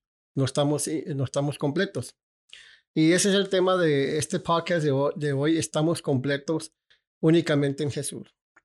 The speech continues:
Ah, si usted abre su Biblia para el libro de Mateo, capítulo veintiséis, verso veintisiete, veintiocho y el veintinueve, y como le he dicho anteriormente,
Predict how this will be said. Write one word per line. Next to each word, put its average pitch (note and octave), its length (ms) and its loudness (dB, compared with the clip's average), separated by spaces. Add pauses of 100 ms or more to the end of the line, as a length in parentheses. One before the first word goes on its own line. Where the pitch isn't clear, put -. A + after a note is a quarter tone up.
(500)
Ah, F3 440 4
si F#3 100 0
usted A#3+ 180 0
abre A#3+ 180 2
su F#3+ 160 2
Biblia G3+ 340 4
para C#3+ 200 4
el C3+ 80 0
libro E3+ 220 2
de F3 80 4
Mateo, D3+ 560 0
capítulo D3+ 520 0
veintiséis, C#3+ 960 -2
verso D3 640 0 (340)
veintisiete, C#3 840 0
veintiocho D3 400 0
y - 20 0
el C#3 60 -2
veintinueve, C#3 680 0
y D#3 160 0
como C#3+ 220 0
le C#3+ 100 2
he D#3+ 60 2
dicho E3 240 0
anteriormente, D3 920 -2